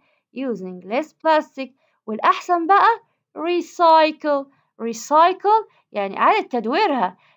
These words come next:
اللي هي البلاستيك برودكتس ديت instead of، بدلا من اللي هو إحنا throwing them in the sea، throwing them in the sea. قال لي عرفتي نقدر نعمل لهم إيه؟ قلت له أيوة.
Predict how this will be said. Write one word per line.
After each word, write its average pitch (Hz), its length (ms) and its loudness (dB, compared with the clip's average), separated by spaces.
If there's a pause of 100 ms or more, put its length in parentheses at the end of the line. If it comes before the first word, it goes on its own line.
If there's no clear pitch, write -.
(120)
اللي 202 200 -10
هي 247 180 -4
البلاستيك 277 560 -2
برودكتس 359 440 0
ديت 381 380 -2 (420)
instead 220 640 -8
of، 440 220 4 (140)
بدلا 302 500 0
من 330 200 -4 (680)
اللي 294 240 -4
هو 285 120 0
إحنا 294 420 -6 (260)
throwing 392 640 0
them 339 400 -2
in 320 240 -6
the 311 220 4
sea، 285 580 -10 (360)
throwing 196 600 -6
them 302 220 -4 (380)
in 285 260 -6
the 302 140 -6
sea. 294 540 -10 (380)
قال 302 160 -2
لي 226 60 -8
عرفتي 262 340 -8
نقدر 254 220 -10
نعمل 233 360 -8
لهم 339 220 0
إيه؟ 381 180 -6
قلت 262 200 -14
له 370 320 0
أيوة. 277 360 -2